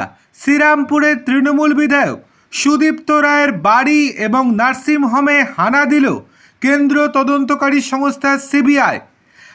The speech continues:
আরজি কর মামলার তদন্তে তার সিথির মোড়ের ঠিকানায় কেন্দ্রীয় বাহিনীর জওয়ানদের নিয়ে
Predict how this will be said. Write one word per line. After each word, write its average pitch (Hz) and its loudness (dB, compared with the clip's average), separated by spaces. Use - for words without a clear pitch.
আরজি 254 0
কর 302 2
মামলার 269 2
তদন্তে 269 0
তার 240 2
সিথির 294 -2
মোড়ের 285 0
ঠিকানায় 277 0
কেন্দ্রীয় 254 0
বাহিনীর 269 0
জওয়ানদের 262 2
নিয়ে 277 2